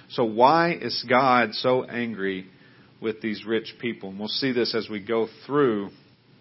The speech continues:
the rest of the chapter. Look at verse four. James five, verse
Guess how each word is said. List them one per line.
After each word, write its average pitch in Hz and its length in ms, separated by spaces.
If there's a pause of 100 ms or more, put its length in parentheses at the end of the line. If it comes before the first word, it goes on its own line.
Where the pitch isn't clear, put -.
(480)
the 104 60
rest 110 320
of 92 60
the 101 100
chapter. 101 560 (400)
Look 131 180
at - 220 (580)
verse 127 340 (140)
four. 101 360 (500)
James 123 400
five, 123 300
verse 117 200